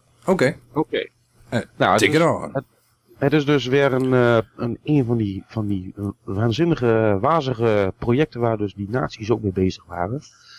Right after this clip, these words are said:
Speaker 2: Ehm, om dus, ehm, nou ja, om even kort te sluiten, eh, ze hadden contact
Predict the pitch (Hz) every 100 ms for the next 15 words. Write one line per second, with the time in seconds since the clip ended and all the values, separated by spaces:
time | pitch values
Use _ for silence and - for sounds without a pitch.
0 | - - _ - 98 101 98 98 95 -
1 | - 131 139 110 98 - - - 101 98
2 | 95 92 90 87 92 - _ _ _ 113
3 | 95 76 _ _ _ _ _ - - -
4 | - 107 101 - 131 - - 123 123 135
5 | 131 _ 101 101 98 95 - 117 127 -
6 | 117 - 147 -